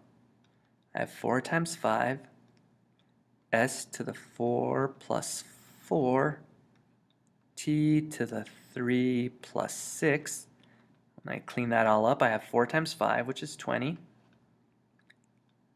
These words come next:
S to the eighth, t to the ninth. All right.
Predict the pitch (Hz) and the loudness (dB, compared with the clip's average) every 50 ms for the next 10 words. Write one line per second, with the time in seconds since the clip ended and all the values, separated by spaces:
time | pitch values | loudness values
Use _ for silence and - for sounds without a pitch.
0 | _ _ _ _ _ - 117 113 113 - - - - - - 120 123 110 - - | _ _ _ _ _ -4 -2 -2 -2 -2 -8 -14 -14 -16 -14 -10 -8 -8 -8 -6
1 | - 127 127 127 123 139 160 - - - - _ _ _ _ _ _ _ _ _ | -2 0 0 2 2 0 -4 -4 -12 -20 -20 _ _ _ _ _ _ _ _ _
2 | _ _ _ _ _ _ _ _ _ _ _ _ _ - - - 135 131 131 127 | _ _ _ _ _ _ _ _ _ _ _ _ _ -14 -6 -2 0 2 2 0
3 | 127 131 131 123 131 127 120 110 117 - - - - - - _ _ _ _ _ | 0 -2 -2 0 0 0 -2 -4 -6 -8 -14 -16 -20 -20 -20 _ _ _ _ _
4 | _ _ _ _ _ _ _ _ _ _ _ _ _ _ _ _ _ _ _ _ | _ _ _ _ _ _ _ _ _ _ _ _ _ _ _ _ _ _ _ _
5 | _ _ _ - - - - - - _ _ _ _ _ _ _ - - - 127 | _ _ _ -20 -20 -20 -20 -20 -20 _ _ _ _ _ _ _ -14 -2 2 6
6 | 135 135 123 107 98 - | 8 8 8 8 6 4